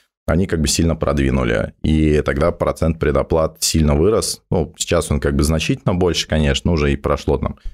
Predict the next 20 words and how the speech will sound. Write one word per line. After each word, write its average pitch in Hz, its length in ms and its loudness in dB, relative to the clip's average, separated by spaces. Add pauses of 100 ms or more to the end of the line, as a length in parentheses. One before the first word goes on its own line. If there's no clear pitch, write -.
(200)
больше 76 260 0
десяти 76 280 0
лет, 113 200 2
и - 60 -2
куча - 260 -4
других 98 280 0
как 82 120 0
бы 80 80 2
сервисов. 73 380 0
На 76 80 2
тот 92 140 -2
момент 82 320 0
тоже 78 340 0 (300)
для 80 100 2
вот 76 160 -2
рынка 78 380 0
такого 76 280 0
чистого 76 380 0
якома, 78 420 2
э, 65 840 2